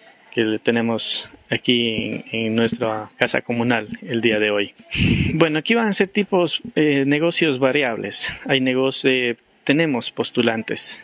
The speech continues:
tenemos personas que han postulado para tiendas, para bazares, para, eh, venta de comidas, eh, para venta de legumbres, abarrotes. Eh, de ellos van a,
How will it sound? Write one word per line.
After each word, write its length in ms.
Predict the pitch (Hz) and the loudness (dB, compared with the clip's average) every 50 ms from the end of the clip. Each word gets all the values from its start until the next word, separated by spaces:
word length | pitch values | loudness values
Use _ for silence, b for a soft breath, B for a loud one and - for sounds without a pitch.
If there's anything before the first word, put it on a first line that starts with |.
| - - | -10 -4
tenemos 380 | - 120 120 120 120 113 - | -2 0 0 0 0 -2 -2
personas 640 | - 120 113 - 131 120 117 120 113 - - - - | -4 -4 -2 0 0 0 0 0 -2 -4 -6 -8 -6
que 480 | - 127 113 113 110 110 113 - - _ - | -2 -2 0 0 0 -2 -4 -4 -6 _ -8
han 160 | - 131 120 | -6 -4 -4
postulado 440 | - 127 - - 123 117 117 117 113 | -4 -4 -4 -2 0 0 0 0 -2
para 260 | - - 120 113 110 | -2 -2 -4 -4 -4
tiendas, 760 | - _ - 135 123 123 120 120 117 120 117 117 113 113 - - | -8 _ 0 2 2 2 2 0 0 0 0 0 -2 -2 -4 -6
para 220 | - - - 113 | -6 -6 -6 -4
bazares, 920 | 110 113 117 - - - 120 120 120 117 117 117 113 113 120 - - - B B B B B B B B _ - | -2 -4 -4 -4 -2 -2 0 0 0 0 -2 -2 -4 -4 -6 -10 -14 -20 B B B B B B B B _ -2
para, 280 | 127 117 117 113 - _ _ _ - | 0 0 0 0 -4 _ _ _ -4
eh, 540 | - 135 123 120 120 117 117 117 113 113 110 | 0 0 2 2 2 0 0 0 0 0 0
venta 300 | 113 123 123 123 - 120 | 0 0 0 0 -2 0
de 100 | 117 113 | 0 -2
comidas, 1080 | - - 120 117 123 131 131 127 123 123 120 120 117 117 117 113 117 - - - - - _ B B B B B B B B - | 0 2 2 4 4 4 4 2 2 2 0 0 0 0 -2 -4 -6 -8 -10 -12 -14 -14 _ B B B B B B B B 0
eh, 420 | 131 127 123 120 120 117 113 113 - - | 2 4 4 4 2 2 0 -2 -2 -2
para 220 | 120 117 117 113 | -2 0 2 2
venta 320 | 117 120 120 - 123 120 | 2 0 0 0 0 0
de 100 | 120 117 | 0 2
legumbres, 1000 | 110 113 117 120 127 135 135 131 131 123 123 127 123 120 120 120 - - - - - - - | 2 2 2 4 4 4 4 4 4 2 2 2 2 2 0 -2 -4 -8 -12 -12 -12 -8 -2
abarrotes. 960 | 127 117 120 117 123 123 131 127 123 - - 131 123 123 123 - - - - B B B B B B B B B | 0 2 2 4 4 4 4 2 2 0 0 0 0 0 -2 -4 -8 -16 -16 B B B B B B B B B
Eh, 200 | - 139 135 135 | 0 2 2 2
de 160 | 135 151 185 | 2 2 2
ellos 380 | 202 208 208 202 202 - - 285 - | 2 2 2 0 0 -2 -4 -2 0
van 260 | 147 139 143 143 139 | 2 2 2 2 0
a, 240 | 127 120 113 - | 0 0 -2 -4